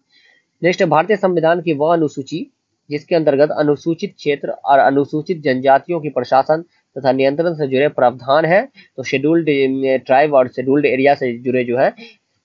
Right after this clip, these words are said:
<coughs> administration के बारे में किस अनुसूची में है? scheduled में है, तो पांचवी अनुसूची में है। राज्य के निर्वाचन आयुक्त व राज्य के लोक सेवा आयुक्त के सदस्यों व अध्यक्ष को उनके पद से हटाने की शक्ति है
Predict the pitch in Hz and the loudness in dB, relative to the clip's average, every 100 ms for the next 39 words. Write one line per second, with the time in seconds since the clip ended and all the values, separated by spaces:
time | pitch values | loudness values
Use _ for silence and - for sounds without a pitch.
0 | - _ - - - 208 151 139 - 135 | -20 _ -4 -2 0 -2 -2 -6 -2 -2
1 | 156 143 120 131 127 160 147 131 135 131 | 2 2 4 4 0 -2 -2 -4 -6 -6
2 | 165 147 139 127 123 143 143 147 240 - | -4 -4 -2 -2 0 0 2 0 0 -4
3 | - - - 131 127 151 151 117 - 113 | -20 -14 -4 0 0 2 0 0 -6 -8
4 | 113 110 113 - _ _ _ _ _ _ | -10 -12 -14 -20 _ _ _ _ _ _
5 | _ _ _ _ _ - - _ 127 151 | _ _ _ _ _ -20 -20 _ 0 0
6 | 185 190 185 170 160 156 175 151 135 165 | 0 0 2 4 4 4 2 0 0 -4
7 | - 127 127 160 160 156 135 151 151 147 | -4 2 2 2 -2 0 2 2 0 -2
8 | 135 131 143 - 143 117 131 - 160 147 | 2 2 0 -6 -6 -4 -4 -4 -2 0
9 | 127 135 143 - 127 123 127 127 127 120 | 0 0 -4 -6 -6 -4 -4 -4 -4 -2
10 | 117 131 127 123 - 135 165 | -2 -2 -6 -10 -8 -2 -2